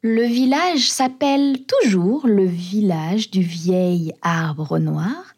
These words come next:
mais beaucoup de gens l'appellent le village de Yaren et oncle Adem. Voilà une belle histoire, une belle histoire vraie.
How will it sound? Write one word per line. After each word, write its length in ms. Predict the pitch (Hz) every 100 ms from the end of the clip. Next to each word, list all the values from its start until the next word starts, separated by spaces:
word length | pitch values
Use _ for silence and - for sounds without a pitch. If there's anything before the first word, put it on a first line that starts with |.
| _ _
mais 320 | 240 269 285 294 - _ _
beaucoup 400 | 254 415 415 330
de 140 | 214
gens 340 | 190 165 170 247 _ _ -
l'appellent 760 | 240 269 - 180 151 175 285 _ _ _ _ _
le 140 | 190 185
village 680 | 180 226 233 247 294 262
de 120 | 180 175
Yaren 840 | 160 180 180 175 156 151 185 208 - _ -
et 180 | 170 -
oncle 340 | 170 190 - - -
Adem. 600 | 170 156 151 143 147 156 - _ _ _ _ _ _ _
Voilà 680 | 160 - 196 196 220 226 214
une 220 | 190 180
belle 360 | 170 240 392
histoire, 760 | 196 - - 165 151 143 - - _ _ _ _ _ _
une 220 | 190 185
belle 300 | 175 247 277
histoire 800 | 208 - - - 208 240 214 - _ _ -
vraie. 580 | 139 156 147 233 202